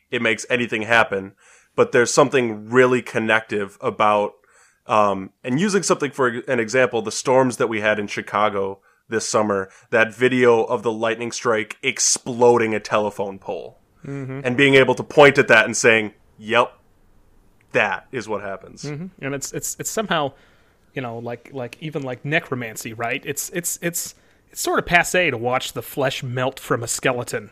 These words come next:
Speaker 2: like a newly formed
Speaker 1: Mm-hmm.
Speaker 2: one as it animates from, from the, uh, the meat of the corpse that's left, right? But it's much more terrifying to see how quickly ants can strip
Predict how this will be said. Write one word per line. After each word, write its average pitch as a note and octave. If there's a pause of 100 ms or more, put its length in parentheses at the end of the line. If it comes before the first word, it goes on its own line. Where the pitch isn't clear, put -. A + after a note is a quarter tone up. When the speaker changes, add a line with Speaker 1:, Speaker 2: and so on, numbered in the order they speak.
Speaker 2:
like B2+
a B2+
newly B2
formed B2
Speaker 1:
Mm-hmm. B2+
Speaker 2:
one B2+
as B2
it B2+
animates B2+
from, A#2+
from B2
the, B2
uh, B2
the A#2+
meat B2+
of B2
the B2
corpse B2+
that's -
left, C3 (220)
right? D#3 (520)
But D#3+
it's E3+
much D#4
more A3
terrifying E3
to B2+
see -
how C3+
quickly C3+
ants - (240)
can A#2 (440)
strip -